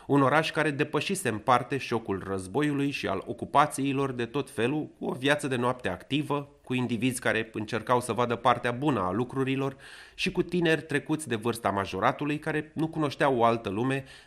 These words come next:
decât cea în care se născuseră. Era Bucureștiul bedeurilor, în care oamenii își dădeau întâlnire după ceas la Odobești,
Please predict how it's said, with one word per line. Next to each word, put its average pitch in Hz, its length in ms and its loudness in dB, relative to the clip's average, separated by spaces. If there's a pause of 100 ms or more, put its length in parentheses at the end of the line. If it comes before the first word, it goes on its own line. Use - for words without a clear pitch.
decât 127 280 -2
cea 131 380 4
în 123 120 -2
care 110 220 2
se 117 140 -2
născuseră. - 680 -2 (380)
Era 147 240 4
Bucureștiul 156 720 2
bedeurilor, 113 840 0 (280)
în 117 120 0
care 110 180 4
oamenii 147 540 2
își 127 200 -2
dădeau 135 300 0
întâlnire 131 480 0
după 123 320 -2
ceas 127 400 -2
la 123 200 0
Odobești, 131 760 -2